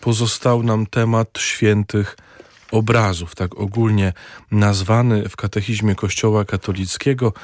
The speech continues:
jako święte obrazy. To się, to jest punkt tysiąc sto pięćdziesiąty dziewiąty.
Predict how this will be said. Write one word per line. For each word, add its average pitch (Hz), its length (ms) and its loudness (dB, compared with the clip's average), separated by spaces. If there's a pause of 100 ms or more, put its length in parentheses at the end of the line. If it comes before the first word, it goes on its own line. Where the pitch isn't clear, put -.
(380)
jako 98 320 0
święte 113 440 0
obrazy. 107 480 0
To 98 120 -6
się, 95 160 -6
to - 200 -6
jest 101 300 -2
punkt 117 380 -2 (160)
tysiąc 104 420 0
sto - 400 0 (920)
pięćdziesiąty 98 920 0 (640)
dziewiąty. 98 720 0